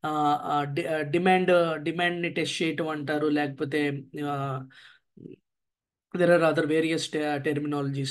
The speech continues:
So, అలాంటప్పుడు ఏమవుతుందంటే ఒక లార్జ్ విక్స్ ఫామ్ అవుతుంది. For example, ఈ, ఈ లార్జ్ విక్స్, విక్స్ ఉన్నాయి చూడండి, ఈ లార్జ్ విక్స్. So, ఫోర్టీన్ హండ్రెడ్ లెవెల్స్ నుంచి డిమాండ్ జోన్ కూడా మనకి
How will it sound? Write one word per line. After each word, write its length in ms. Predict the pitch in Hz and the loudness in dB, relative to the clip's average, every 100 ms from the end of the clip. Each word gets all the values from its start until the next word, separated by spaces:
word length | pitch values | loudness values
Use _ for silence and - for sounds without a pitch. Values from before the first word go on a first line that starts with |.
| 269 277 | 0 4
So, 100 | 247 240 - - 202 | 4 2 -4 -4 2
అలాంటప్పుడు 400 | 214 208 196 226 | 4 2 2 2
ఏమవుతుందంటే 380 | 220 202 208 226 | 2 0 -2 0
ఒక 80 | 190 180 | 4 6
లార్జ్ 280 | 190 196 196 | 6 4 -4
విక్స్ 200 | 190 - - | -6 -6 -2
ఫామ్ 200 | 175 156 | -2 -2
అవుతుంది. 240 | 143 139 135 | -6 -6 -4
For 60 | 156 | -4
example, 380 | 147 165 165 170 165 156 | -2 -2 0 -2 -2 -4
ఈ, 40 | 156 160 | -4 -2
ఈ 20 | 165 | 0
లార్జ్ 280 | 156 160 151 160 | 0 0 -2 -6
విక్స్, 220 | 143 - 147 139 156 147 | -6 -6 -8 -6 -6 -8
విక్స్ 180 | 139 - | -10 -6
ఉన్నాయి 220 | 151 147 147 | -4 -4 -4
చూడండి, 200 | 190 170 | -4 -2
ఈ 40 | 147 | 0
లార్జ్ 200 | 135 131 135 | -2 -2 -6
విక్స్. 180 | - 226 | 2 4
So, 60 | 247 - - - _ | 4 -2 -18 -20 _
ఫోర్టీన్ 280 | 226 226 247 | 2 4 4
హండ్రెడ్ 240 | 233 226 220 | 4 2 2
లెవెల్స్ 280 | 214 214 208 214 | 2 0 -2 -4
నుంచి 180 | 208 226 | -4 2
డిమాండ్ 280 | 190 196 196 185 | 2 4 2 2
జోన్ 140 | 185 185 | 0 0
కూడా 120 | 190 180 | 0 -2
మనకి 180 | 170 | -2